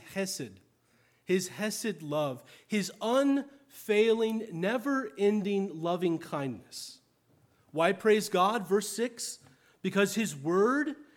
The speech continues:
and breath," notice the Trinitarian language there, God's word and breath,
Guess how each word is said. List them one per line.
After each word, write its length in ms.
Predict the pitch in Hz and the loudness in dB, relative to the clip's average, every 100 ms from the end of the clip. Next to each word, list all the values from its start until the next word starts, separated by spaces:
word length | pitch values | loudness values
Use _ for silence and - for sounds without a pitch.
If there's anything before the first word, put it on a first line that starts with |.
| _ | _
and 280 | 170 175 147 | -4 -2 -2
breath," 480 | 151 160 214 185 - - - _ _ _ | 0 2 2 0 -8 -20 -20 _ _ _
notice 300 | 160 190 220 | -2 0 0
the 60 | 208 | -4
Trinitarian 600 | - 202 190 196 185 175 | -2 -2 0 0 0 0
language 400 | 156 175 202 160 | -2 -2 -2 -2
there, 180 | 196 202 | -4 -4
God's 400 | 139 156 160 135 | -4 -6 -6 -8
word 460 | 139 160 180 196 185 | -8 -2 -2 -2 -4
and 160 | 143 | -10
breath, 360 | 139 156 190 | -6 -4 -6